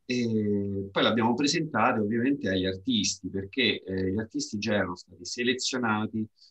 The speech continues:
ognuno aveva già, mm, fatto delle proposte molto concrete e erano, si erano attivati ovviamente anche sulla realizzazione proprio dell'opera. E questo fatto è accaduto, diciamo, a fine novembre, ok?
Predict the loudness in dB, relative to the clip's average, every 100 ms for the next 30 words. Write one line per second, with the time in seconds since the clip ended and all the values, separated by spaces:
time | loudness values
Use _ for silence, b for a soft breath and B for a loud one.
0 | b _ -6 -2 2 2 2 2 0 0
1 | 0 0 0 2 2 0 -8 -12 -8 -6
2 | -6 -4 -4 -2 -2 -2 -2 -2 -2 -4
3 | -4 -4 -2 2 4 4 2 0 0 0
4 | -2 -2 -6 -4 -2 -2 -4 -2 -4 -6
5 | -2 0 0 0 -2 -2 -4 -6 -10 -6
6 | -2 0 2 0 0 -4 -2 0 0 0
7 | -2 0 0 2 0 -2 -6 -14 _ _
8 | _ _ _ _ -10 -10 -8 -6 -4 2
9 | 2 2 -2 -4 -2 -2 0 0 0 2
10 | 2 0 -2 -2 0 2 4 2 0 -4
11 | -8 -14 _ _ -20 -12 -8 -8